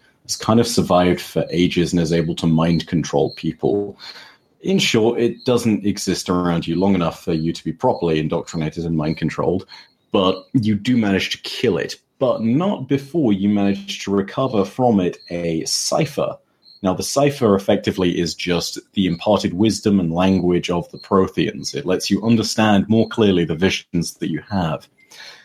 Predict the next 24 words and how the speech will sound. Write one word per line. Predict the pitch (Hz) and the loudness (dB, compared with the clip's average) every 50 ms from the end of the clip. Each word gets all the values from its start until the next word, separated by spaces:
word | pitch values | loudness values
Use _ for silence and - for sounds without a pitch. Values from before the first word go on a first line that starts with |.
| _ _ - | _ _ -12
Then, | - 101 120 170 202 190 165 135 - | -8 -4 -2 0 0 0 0 0 0
after | 123 123 120 - - 117 | 0 -2 -2 -2 -2 -2
you're | 110 104 98 | 0 0 2
done | 104 101 101 101 92 | 0 0 0 2 0
with | 95 90 87 | -2 -2 -4
all | 87 92 92 90 | -6 -6 -4 -6
of | 87 82 90 98 | -6 -6 -4 -2
that, | 120 135 131 113 - - - - - - - _ - | 0 0 0 0 -2 -4 -6 -10 -10 -10 -12 _ -10
oh | 107 110 107 87 82 | -8 -6 -6 -6 -6
gosh, | - 101 87 - - - | -6 -6 -6 -6 -8 -12
the | - - | -14 -18
third | - - - 120 120 120 - | -8 0 4 4 4 4 4
planet | - 95 85 80 78 | 0 0 0 0 -2
that | - 85 | -4 -4
you | - 85 85 | -4 -4 -2
go | - 87 85 82 | 0 0 0 0
to | - - - 85 80 | 0 -4 -6 -6 -6
is | 80 85 - | -6 -6 -6
Noveria, | 90 85 80 76 95 110 117 101 85 76 71 65 | -6 -6 -4 0 2 2 2 2 2 0 -2 -4
and | - 92 | -4 -4
that's | 107 - - | -6 -6 -6
covered | - - 113 110 110 104 | -4 -2 0 2 2 2
in | 98 90 | 2 2
ice. | 76 80 82 80 - - - - | 0 0 -2 -4 -4 -6 -10 -12